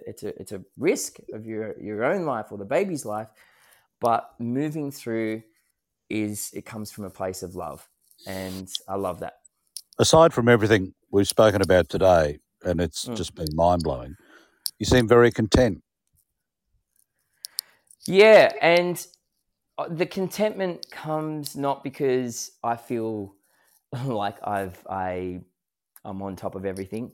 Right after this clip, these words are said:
Speaker 1: It's just, it's come, comes from being at peace with sometimes I'm gonna freak out and sometimes I'm not go-, that, you know, I'm gonna feel angry, I'm gonna feel sad, I'm gonna feel afraid or whatever. And, and, and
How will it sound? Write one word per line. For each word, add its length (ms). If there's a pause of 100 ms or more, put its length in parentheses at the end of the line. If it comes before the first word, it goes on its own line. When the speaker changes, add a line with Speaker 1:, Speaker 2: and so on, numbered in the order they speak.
(340)
Speaker 1:
It's 320
just, 560
it's 200
come, 420
comes 320
from 220
being 280
at 140
peace 420
with 460 (140)
sometimes 760 (120)
I'm 200
gonna 220
freak 320
out 240 (380)
and 120
sometimes 560
I'm 100
not 200
go-, 80 (180)
that, 220 (340)
you 120
know, 160 (100)
I'm 160
gonna 180
feel 240
angry, 280
I'm 80
gonna 140
feel 200
sad, 340
I'm 100
gonna 140
feel 240
afraid 440
or 60
whatever. 540
And, 240
and, 340 (520)
and 560